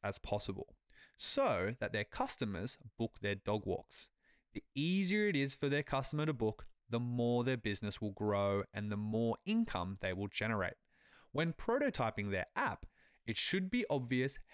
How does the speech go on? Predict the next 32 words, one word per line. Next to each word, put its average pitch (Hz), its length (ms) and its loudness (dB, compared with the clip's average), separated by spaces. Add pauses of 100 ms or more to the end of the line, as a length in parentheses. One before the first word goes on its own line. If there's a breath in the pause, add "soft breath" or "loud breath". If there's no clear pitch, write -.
how 113 200 0
to 175 180 -2
book 107 400 -4
and 98 220 -4
pay. - 380 -2 (540)
This 127 120 -2
could 151 180 0
involve 156 400 0
a 226 100 2
form 104 600 0 (200)
or 90 300 2 (100)
a 151 80 -2
shopping 151 380 0
cart. - 220 -6 (800 soft breath)
And 214 200 0 (260)
resources 294 640 2
for 247 80 -2
this 254 160 2
section. - 480 -2 (440)
Adobe 160 520 2
X 160 220 -2
D 113 360 0
is 117 140 -2
a 120 100 2
great 127 720 0
way 101 520 2
to 123 100 2
lay 104 380 2
out 101 180 0
your 98 140 0
prototype. - 640 -2 (880 soft breath)
Or 98 360 2